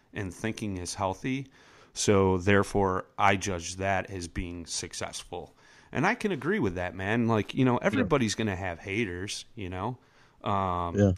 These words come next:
Speaker 2: Yeah, it
Speaker 1: And,
Speaker 2: is what it
Speaker 1: and a,
Speaker 2: is,
Speaker 1: and
Speaker 2: you
Speaker 1: a
Speaker 2: know?
Speaker 1: lot of that hate comes from all different <clears throat> reasons, and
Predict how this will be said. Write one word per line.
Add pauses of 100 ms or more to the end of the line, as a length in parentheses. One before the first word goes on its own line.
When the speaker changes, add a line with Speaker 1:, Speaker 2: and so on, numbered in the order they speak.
(300)
Speaker 2:
Yeah,
it
Speaker 1:
And,
Speaker 2:
is
what
it
Speaker 1:
and
a,
Speaker 2:
is,
Speaker 1:
and
Speaker 2:
you
Speaker 1:
a
Speaker 2:
know?
Speaker 1:
lot
of
that
hate
comes
from
all
different
<clears throat>
reasons,
and